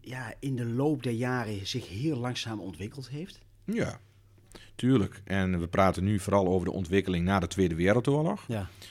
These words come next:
Speaker 2: Daarvoor stelde Doetinchem trouwens ook in niets voor. Hè, maar, ehm, er kwam toen een masterplan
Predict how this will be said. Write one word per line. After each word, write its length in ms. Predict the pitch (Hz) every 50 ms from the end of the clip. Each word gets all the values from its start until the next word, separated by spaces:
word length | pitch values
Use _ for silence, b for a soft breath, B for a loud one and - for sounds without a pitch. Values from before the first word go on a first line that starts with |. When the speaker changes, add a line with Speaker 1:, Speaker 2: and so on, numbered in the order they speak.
| B B
Speaker 2:
Daarvoor 460 | 85 110 101 95 92 104 113 113 98
stelde 320 | - - 107 95 90 92
Doetinchem 320 | 82 107 110 110 87 95 95
trouwens 320 | - 95 90 85 82 - 98
ook 140 | 95 -
in 140 | - 92 98
niets 220 | 101 123 131 - -
voor. 320 | - 127 127 131 147 165 b b b b b b b b b -
Hè, 220 | 95 101 127 135
maar, 480 | 107 98 92 87 90 90 87 90 - 95
ehm, 460 | 87 87 87 87 87 85 87 85 85 82 -
er 80 | - 98
kwam 240 | - - 101 90 82
toen 140 | - 101
een 80 | 92 87
masterplan 680 | 87 98 110 113 - - - - - 101 98 92 92